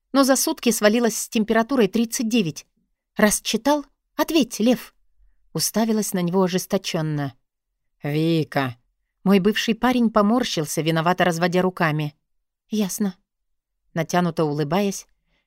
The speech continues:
я сделала большой глоток обжигающей жидкости. «Дженни Савель, Гузель Яхина, четырнадцать. На выставку Игоря Грабаря.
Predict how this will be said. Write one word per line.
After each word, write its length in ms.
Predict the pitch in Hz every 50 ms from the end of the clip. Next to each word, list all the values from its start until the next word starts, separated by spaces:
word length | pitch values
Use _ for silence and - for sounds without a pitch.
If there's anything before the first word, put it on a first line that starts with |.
| _
я 220 | - 180 202 240 226
сделала 360 | 208 214 302 311 302 285 277
большой 360 | 220 208 226 - - 247 240
глоток 420 | 196 202 196 190 196 240 240 -
обжигающей 640 | 214 185 175 185 202 170 175 175 165 160 - - 165
жидкости. 720 | 160 156 147 - - - 156 - - - - 147 135 127 - _ _ _ _ _ _ _ _ _ _ -
«Дженни 460 | 170 160 151 143 165 175 170 170 170
Савель, 560 | 160 - - 220 220 202 160 139 120 117 - - _ _ _ _ _ _ _ _ _ _ -
Гузель 460 | 170 156 151 151 135 147 170 180 185
Яхина, 600 | 190 196 180 156 - - 156 139 139 135 127 - _ _ _ _ _ _ _ _ _ _ _ _ _
четырнадцать. 1000 | - - 247 226 220 175 147 143 143 131 117 - - - 139 - - - - _ _ _ _ _ _ _ _ _ _ _ _
На 180 | - 170 160 156
выставку 540 | 147 196 233 - - - 151 - - - 156
Игоря 380 | 160 180 180 165 170 170 165
Грабаря. 600 | 160 156 175 175 175 175 170 151 139 135 127 120